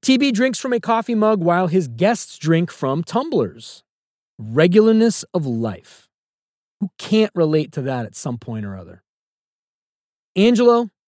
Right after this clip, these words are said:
hands him an envelope. A little more for the Joey Peeps thing, but not all of it. What is this, layaway?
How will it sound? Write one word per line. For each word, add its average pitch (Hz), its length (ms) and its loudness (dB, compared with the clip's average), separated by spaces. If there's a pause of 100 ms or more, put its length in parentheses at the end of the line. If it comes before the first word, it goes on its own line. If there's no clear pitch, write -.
(120)
hands 165 240 0
him 143 80 -4
an 135 80 -4
envelope. 180 400 2 (840)
A 208 60 4
little 233 360 4
more 220 380 6
for 170 120 -6
the 156 100 0
Joey 156 280 2
Peeps - 360 -4
thing, 123 320 -6 (360)
but 214 240 0
not 285 300 0
all 254 260 2
of 110 120 -2
it. 101 140 -14 (500)
What 196 140 8
is 123 100 0
this, 98 320 -12 (260)
layaway? 226 500 -2